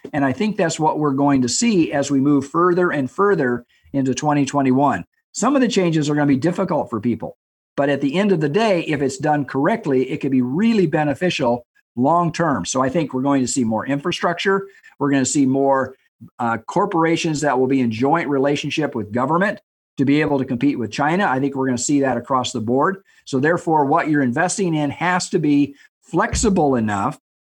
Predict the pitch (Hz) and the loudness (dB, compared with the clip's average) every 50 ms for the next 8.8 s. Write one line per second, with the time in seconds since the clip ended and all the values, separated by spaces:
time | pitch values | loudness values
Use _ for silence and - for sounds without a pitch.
0 | _ _ - 120 120 127 151 208 196 160 151 170 165 160 - - 143 127 120 - | _ _ -4 0 0 2 2 0 0 0 0 0 0 0 0 -2 -2 -2 -2 0
1 | 165 160 160 156 139 131 117 - 196 196 185 151 135 135 - _ _ _ _ 131 | 0 2 2 2 0 -2 -2 0 2 2 2 2 0 -2 -6 _ _ _ _ -8
2 | - - - - 220 240 240 - 220 196 190 170 147 139 135 135 131 - 135 - | -8 -6 -2 -2 -2 0 0 -4 -2 0 0 2 2 0 0 -2 -4 -6 -10 -6
3 | - 143 160 190 196 214 202 196 - - - 147 147 143 139 143 135 120 127 135 | -2 -2 0 0 0 0 -2 -2 -2 -4 -4 -2 0 0 0 0 0 0 0 2
4 | 139 139 131 127 123 117 113 113 - _ _ _ _ _ 135 135 127 131 123 117 | 2 2 2 0 0 -2 -2 -4 -8 _ _ _ _ _ -2 0 2 2 0 0
5 | 120 - - 175 175 175 180 175 170 156 143 127 123 127 139 143 143 139 127 117 | -2 -4 -2 0 0 2 2 0 0 2 0 0 0 0 0 2 2 2 0 0
6 | 110 104 123 127 139 147 131 117 113 113 110 - _ _ _ _ _ _ 139 131 | -2 -2 0 0 2 2 2 2 0 0 -2 -8 _ _ _ _ _ _ -2 0
7 | 135 131 131 - - 143 143 139 135 120 120 - - - 170 175 170 156 135 127 | 0 0 0 0 0 0 2 2 2 0 -2 -4 -4 0 0 2 2 2 2 0
8 | 127 120 117 131 131 131 131 127 - 143 139 139 139 131 - - | 0 0 0 0 0 0 0 0 0 0 0 0 -2 -2 -6 -10